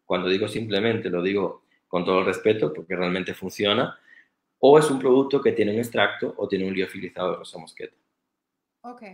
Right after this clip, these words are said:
Speaker 2: por ejemplo, si puedo hacer una comparación. ¿La diferencia es entre la leche y el polvo de leche?
Speaker 1: Mm, no es del todo así,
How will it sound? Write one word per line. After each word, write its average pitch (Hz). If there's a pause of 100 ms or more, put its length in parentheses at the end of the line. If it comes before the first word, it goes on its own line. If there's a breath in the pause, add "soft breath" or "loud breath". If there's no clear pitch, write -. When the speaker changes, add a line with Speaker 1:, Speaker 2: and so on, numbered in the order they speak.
(240)
Speaker 2:
por 240
ejemplo, 202
si 202
puedo 269
hacer 247
una 220
comparación. 196 (680)
¿La 208
diferencia 247
es 233
entre 226
la 196
leche 277 (160)
y 226
el 214
polvo 202
de 190
leche? 160 (1500)
Speaker 1:
Mm, 127
no 151
es 156
del 147
todo 147
así, 147